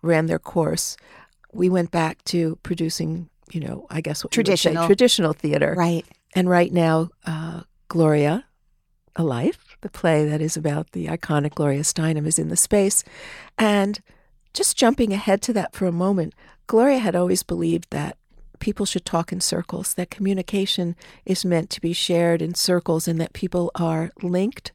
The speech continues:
Speaker 1: not ranked, which is her very prophetic line. And so we created a space in the, inside this wonderful, flexible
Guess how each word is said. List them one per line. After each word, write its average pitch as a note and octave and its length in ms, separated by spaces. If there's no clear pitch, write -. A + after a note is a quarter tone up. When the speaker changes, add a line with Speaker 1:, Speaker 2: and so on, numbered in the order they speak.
Speaker 1:
not F3 260
ranked, D3 440
which E3+ 200
is D3+ 140
her D3+ 280
very D3+ 420
prophetic D#3+ 540
line. D3+ 340
And A3 160
so G3+ 220
we G3 140
created F#3+ 460
a F3+ 80
space - 560
in F3 140
the, F3 120
inside E3+ 540
this - 180
wonderful, D#3+ 380
flexible D#3+ 640